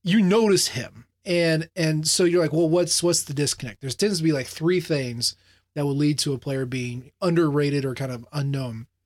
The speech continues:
The first is, um, you know, you play in a really small, uh, small town or, like, a remote area. Um, <clears throat> you,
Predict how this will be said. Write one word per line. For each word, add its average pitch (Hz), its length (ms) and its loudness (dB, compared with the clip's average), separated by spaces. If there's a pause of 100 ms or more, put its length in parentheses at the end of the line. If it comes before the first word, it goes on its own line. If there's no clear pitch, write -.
(480)
The 147 80 -2
first 170 360 0
is, 151 320 2 (460)
um, 120 420 -10 (120)
you 131 100 -10
know, 120 140 -14
you 135 140 -8
play 151 240 0
in 139 60 -2
a 135 60 -4
really 143 200 0
small, 147 480 0 (200)
uh, 113 300 -8
small 147 280 -2
town 143 280 -2
or, 127 140 -4
like, 120 180 -8
a 120 60 -12
remote 123 340 -6
area. 117 420 -10 (520)
Um, 123 380 -10 (160)
<clears throat> 160 380 0
you, 143 580 -2